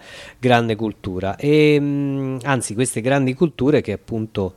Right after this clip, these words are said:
eh, sono esistite nella, nell'antica Europa. E, mm, poi appunto sono arrivati i Kurgan, che però nei libri di storia vengono chiamati in un altro modo, no?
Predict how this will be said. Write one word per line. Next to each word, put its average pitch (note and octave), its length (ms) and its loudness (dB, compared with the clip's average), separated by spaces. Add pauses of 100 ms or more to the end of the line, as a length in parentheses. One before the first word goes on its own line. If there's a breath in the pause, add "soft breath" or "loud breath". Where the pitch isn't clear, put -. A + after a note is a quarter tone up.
(500 loud breath)
eh, F2 360 -6
sono G2 280 -4
esistite G#2+ 720 -2
nella, F2+ 360 -4
nell'antica F#2+ 560 -8
Europa. G#2+ 600 2 (500 soft breath)
E, A#2 480 0
mm, A2 380 -6 (720)
poi F3 300 6
appunto D3 500 0
sono A2+ 220 -6
arrivati G#2+ 1080 -4
i D#3+ 80 -4
Kurgan, C#3 880 4
che A2+ 140 -4
però B2 520 4
nei G#2+ 160 0
libri A2+ 240 -2
di C3+ 100 -2
storia A#2+ 480 2
vengono G#2 300 0
chiamati G#2+ 380 -4
in G2+ 80 -2
un G2 100 -2
altro F#2+ 260 -4
modo, G2+ 280 0
no? F3 200 0